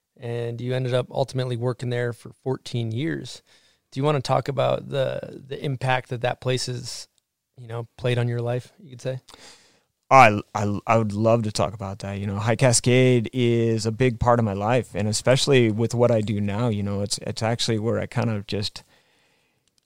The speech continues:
Speaker 2: you know, lack of a better term, I really cut my teeth, especially in coaching, you know, because you're thrown into, like, right when I worked there,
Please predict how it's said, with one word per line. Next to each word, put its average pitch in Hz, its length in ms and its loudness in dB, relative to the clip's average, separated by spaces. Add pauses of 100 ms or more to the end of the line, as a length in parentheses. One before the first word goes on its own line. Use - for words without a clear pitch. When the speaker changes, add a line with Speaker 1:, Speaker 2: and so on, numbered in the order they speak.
(420)
Speaker 2:
you 123 140 2
know, 104 180 0
lack 107 240 0
of 110 80 -14
a 120 40 -8
better 107 200 -6
term, 156 320 6
I 127 60 6
really 120 260 2
cut - 180 4
my 120 120 0
teeth, 139 420 0
especially 113 460 0
in 98 100 -2
coaching, 113 440 0
you 104 100 0
know, 104 120 -2
because 104 320 -4
you're 110 120 -2
thrown 117 360 2
into, 113 420 0
like, 107 220 -2
right 147 160 8
when 160 120 8
I 143 80 10
worked 131 260 4
there, 107 460 2